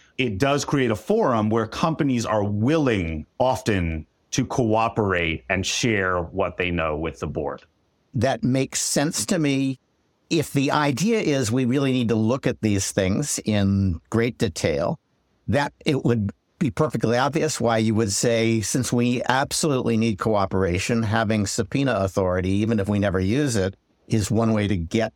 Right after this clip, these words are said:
Speaker 2: that cooperation. The hearing featured people saying,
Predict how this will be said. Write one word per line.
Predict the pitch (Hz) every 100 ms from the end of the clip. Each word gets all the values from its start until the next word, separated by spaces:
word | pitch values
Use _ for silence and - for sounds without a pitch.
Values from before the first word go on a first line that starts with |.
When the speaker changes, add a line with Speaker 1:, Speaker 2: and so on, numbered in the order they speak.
| -
Speaker 2:
that | 92 87 - _
cooperation. | - 101 95 92 - 85 80 78 - 90 - _ _ -
The | 151
hearing | 117 254 269 240 190 151
featured | 143 - 170 - 156 123
people | - - - 123 113 - _ -
saying, | - - 165 156 147 139